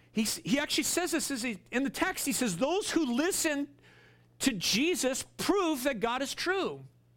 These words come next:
You know, for the one who does receive the testimony of Jesus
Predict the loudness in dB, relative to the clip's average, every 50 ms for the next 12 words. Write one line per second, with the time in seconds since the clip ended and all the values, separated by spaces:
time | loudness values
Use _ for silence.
0 | _ _ _ _ _ _ _ _ _ _ _ _ _ _ _ _ _ _ _ _
1 | -20 _ -20 -20 -20 -6 0 0 0 0 0 0 0 2 0 2 0 0 0 0
2 | 0 0 0 0 0 0 0 -2 -2 -2 -2 0 0 0 0 2 0 0 -2 -2
3 | -6 -6 -4 -2 -2 -2 -2 -2 -4 -4 -2 -2 0 0 0 0 -2 -2 -4 -6
4 | -12 -20 -20 _ _ _ _ _ _ _ -20 _ _ _ _ -2 -2 -2 -2 -2
5 | 0 2 2 2 2 2 0 0 0 0 -2 -4 -8